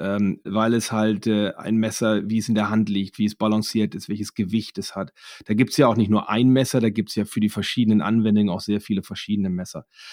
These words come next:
Also ich würde niemals so eine Position einnehmen wollen, sagen, dass wir die einzigen sind, die jemand haben müsste. Ich würde dem Stefan,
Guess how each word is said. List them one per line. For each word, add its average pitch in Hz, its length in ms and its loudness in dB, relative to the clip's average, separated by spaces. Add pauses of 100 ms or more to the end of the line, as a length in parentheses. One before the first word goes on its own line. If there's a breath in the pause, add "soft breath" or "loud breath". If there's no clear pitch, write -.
(160 loud breath)
Also 147 140 2
ich 131 100 2
würde 151 180 6
niemals 147 460 6
so 139 120 0
eine 147 120 6
Position 131 520 0
einnehmen 131 400 4
wollen, 127 320 4
sagen, 120 420 4
dass 117 240 -2
wir 120 240 4
die - 220 0
einzigen 135 480 4
sind, 123 220 6
die 117 120 4
jemand 117 440 4
haben 110 260 4
müsste. 123 340 2
Ich 104 260 0
würde 117 320 0 (100)
dem 104 180 4
Stefan, 110 680 0